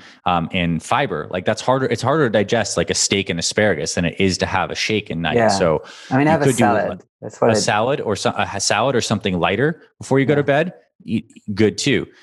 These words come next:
Speaker 1: If you don't have, if, believe it or not, if you don't have actually food in your system, if you're more empty stomach, fruit is great.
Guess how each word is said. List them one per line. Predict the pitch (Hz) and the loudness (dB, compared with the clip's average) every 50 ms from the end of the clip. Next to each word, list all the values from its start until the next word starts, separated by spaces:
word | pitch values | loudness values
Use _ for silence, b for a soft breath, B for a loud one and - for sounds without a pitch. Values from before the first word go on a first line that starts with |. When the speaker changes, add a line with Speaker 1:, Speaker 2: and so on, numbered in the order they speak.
| b b b | b b b
Speaker 1:
If | 113 104 107 | -4 0 2
you | 117 | 2
don't | 120 139 143 | 4 4 2
have, | 139 127 107 87 - - | 2 0 0 -2 -4 -8
if, | 110 90 - | -8 -8 -6
believe | - 113 104 131 123 | -6 0 2 2 4
it | 123 | 4
or | 107 | 2
not, | 104 110 123 | 2 2 0
if | 117 - | 0 0
you | 101 101 | 2 2
don't | 117 120 110 | 2 2 2
have | 113 110 98 | 0 0 0
actually | 101 95 - - 92 87 85 | 0 -2 0 -2 -2 -2 -2
food | - - - 113 110 107 | -2 2 4 4 4 4
in | 98 | 4
your | 92 85 | 2 2
system, | - - 98 98 - - 143 | 2 0 0 0 2 2 2
if | 123 95 - | 2 2 2
you're | 98 90 | 2 4
more | 92 92 - | 4 4 2
empty | 92 90 - 90 | 0 0 -2 -2
stomach, | - - - 92 104 127 151 - B B B B B _ | -2 0 0 0 0 -2 -2 -4 B B B B B _
fruit | - - - 139 147 143 - | -10 0 2 2 2 2 0
is | 104 92 90 | -4 -6 -2
great. | - 107 123 135 110 92 - | 0 0 0 0 0 -6 -8